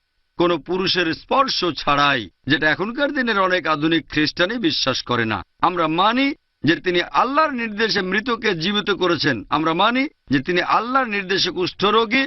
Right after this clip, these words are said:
আর জন্মান্ধদের সুস্থ করেছেন। মুসলিম আর খ্রিস্টানরা এখানে আমরা এক। প্রশ্ন করতে পারেন,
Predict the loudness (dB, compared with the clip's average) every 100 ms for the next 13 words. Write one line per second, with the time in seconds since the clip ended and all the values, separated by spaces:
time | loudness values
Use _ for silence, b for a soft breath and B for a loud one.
0 | -2 -2 -2 -2 -2 -2 0 -2 0 -2
1 | 0 0 0 -2 -4 -4 _ _ _ 0
2 | 0 0 0 0 0 -2 0 0 2 0
3 | 0 _ _ _ _ _ -4 -2 -2 0
4 | 2 2 0 _ _ _ _ _ _ _
5 | _ _ _ _ _ _ _ _ -2 -2
6 | -2 -2 0 -2 0 2 2 -2